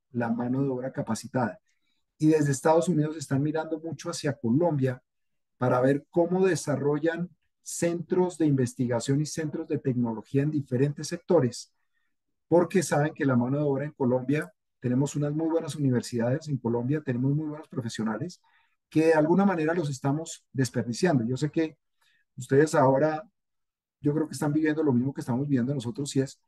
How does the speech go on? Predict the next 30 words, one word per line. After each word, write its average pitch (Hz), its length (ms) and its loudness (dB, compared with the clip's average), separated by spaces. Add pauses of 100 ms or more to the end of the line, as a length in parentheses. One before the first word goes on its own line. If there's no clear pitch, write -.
(200)
por 131 120 4
un 147 120 6
lado, 165 220 6
tratamos 147 360 0
de 156 80 -4
conseguir 123 360 -2
gente, 147 260 0
no 147 100 2
la 131 120 2
encontramos, 135 640 -4 (560)
porque 135 220 -4
toda 143 200 0
esta 151 200 0
gente 156 180 -2
está 151 180 -2
en 151 80 -2
los 147 120 -6
call 147 200 0
center 165 340 -2
o 147 80 -4
porque 123 400 -4 (160)
los 123 120 -2
recién 127 300 -2
graduados 151 640 0
bilingües 139 460 2
están - 260 -4 (640)
con 160 400 0
la 123 260 0
idea 120 320 -4
de 127 240 0